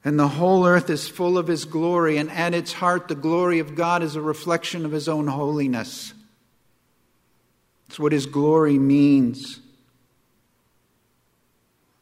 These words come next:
And in verse four, and I want us to try as best we can to imagine that we're with Isaiah that day.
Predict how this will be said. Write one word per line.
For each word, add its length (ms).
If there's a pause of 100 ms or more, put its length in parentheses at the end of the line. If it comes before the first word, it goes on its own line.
(160)
And 120
in 100
verse 280
four, 580 (1500)
and 120
I 40
want 560
us 500 (600)
to 160
try 400
as 160
best 320
we 100
can 320
to 220
imagine 680
that 180
we're 200
with 320
Isaiah 600
that 340
day. 280